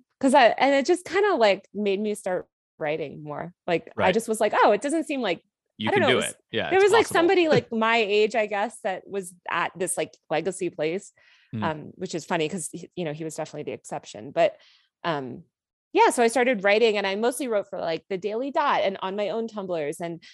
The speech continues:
Speaker 1: these digital media sites. I wrote for Mic dot com. It was that whole digital media boom, um, of, like,
Speaker 2: Right.
Speaker 1: millennial, which people always call, people always said my beat was synonymous with millennials until, like, two years ago.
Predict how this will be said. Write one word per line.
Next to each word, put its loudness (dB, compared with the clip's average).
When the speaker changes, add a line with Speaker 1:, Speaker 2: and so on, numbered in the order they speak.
Speaker 1:
these 0
digital 0
media -2
sites. -4
I -2
wrote -4
for -8
Mic -8
dot -8
com. -8
It 2
was -2
that 0
whole -4
digital -6
media -2
boom, -6
um, -8
of, -14
like, -10
Speaker 2:
Right. -4
Speaker 1:
millennial, -6
which 0
people 2
always 2
call, -2
people -2
always 2
said 0
my -6
beat -8
was -8
synonymous -8
with -12
millennials -6
until, -10
like, -6
two -6
years -4
ago. -10